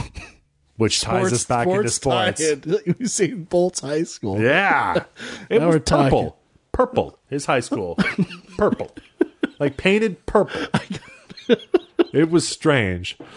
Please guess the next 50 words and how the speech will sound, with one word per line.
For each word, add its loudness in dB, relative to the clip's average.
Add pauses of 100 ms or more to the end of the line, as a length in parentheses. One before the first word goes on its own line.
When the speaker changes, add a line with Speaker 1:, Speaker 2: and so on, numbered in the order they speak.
(220)
Speaker 1:
And, 4
you -10
know, -4
that 2
was 0
just -4
actually, 0
a 0
lot 2
of 0
the 2
buildings 2
there 4
were 2
painted 0
in, 2
like, 2 (160)
bright -2
primary 2
colors -2 (140)
all 2
Speaker 2:
Yeah. -2
Speaker 1:
throughout 2
Jamaica. -2
And -10
it -2
was 2
the -8
same 0
thing -2
when 2
I 4
was 2
in 2
Colombia. 2
A 0
lot 4
of 0
the 0
buildings 2 (480)
painted -2
in 0
primary 2
colors. 2
I -2
don't -2
know 2
if -2
that's -4
common 2